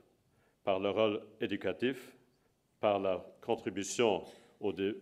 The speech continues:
débat public, leur contribution également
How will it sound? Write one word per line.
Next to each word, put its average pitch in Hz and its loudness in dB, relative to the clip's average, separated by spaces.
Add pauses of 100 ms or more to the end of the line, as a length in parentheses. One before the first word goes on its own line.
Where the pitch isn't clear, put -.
débat 98 2
public, 101 -2 (760)
leur 92 0
contribution 110 2
également 120 4